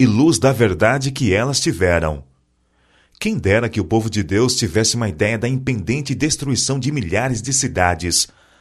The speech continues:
agora quase dominadas pela idolatria.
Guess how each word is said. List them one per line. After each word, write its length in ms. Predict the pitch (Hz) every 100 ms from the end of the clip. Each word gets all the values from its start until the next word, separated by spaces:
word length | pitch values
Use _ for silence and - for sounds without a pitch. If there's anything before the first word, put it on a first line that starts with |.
| -
agora 380 | 82 76 107 98
quase 360 | - 117 110
dominadas 760 | 98 120 131 78 87 104 107 -
pela 200 | 117 107
idolatria. 800 | 98 110 104 - 80 78 78